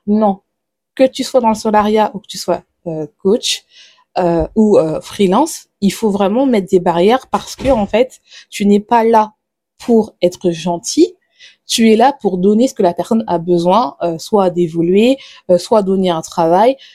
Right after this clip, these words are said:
Et c'est important de mettre des barrières qui te permettent, en fait, de te mettre en position, voilà, on me respecte parce que je donne ce travail-là et de pas trop en donner. Pourquoi ? Parce que si t'en donnes trop, t'es toujours dans cette position-là où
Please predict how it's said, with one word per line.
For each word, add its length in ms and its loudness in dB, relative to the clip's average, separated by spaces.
Et 140 2
c'est 300 -6
important 420 -2
de 140 -2
mettre 240 -2
des 160 2
barrières 480 -2
qui 140 -16
te 100 -4
permettent, 340 -4
en 60 0
fait, 160 -4
de 80 -4
te 100 -8
mettre 340 -4
en 60 -4
position, 600 -6
voilà, 300 0
on 120 2
me 100 4
respecte 480 -2
parce 140 -2
que 100 -6
je 120 -2
donne 200 0
ce 80 -4
travail-là 600 0
et 120 2
de 160 0
pas 280 -6
trop 420 -4
en 140 -2
donner. 500 0
Pourquoi ? 640 -2
Parce 260 -2
que 140 -4
si 80 -6
t'en 140 0
donnes 220 0
trop, 420 -2
t'es 100 2
toujours 200 2
dans 40 4
cette 180 -4
position-là 720 -2
où 260 -2